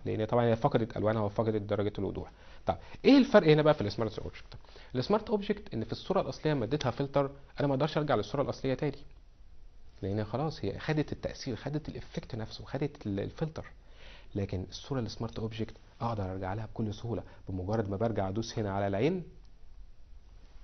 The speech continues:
الصورة موجودة اصلا، ولكن برضو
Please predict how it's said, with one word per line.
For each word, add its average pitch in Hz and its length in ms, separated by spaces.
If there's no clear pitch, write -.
الصورة 117 280
موجودة 107 460
اصلا، 87 240
ولكن 104 360
برضو 208 400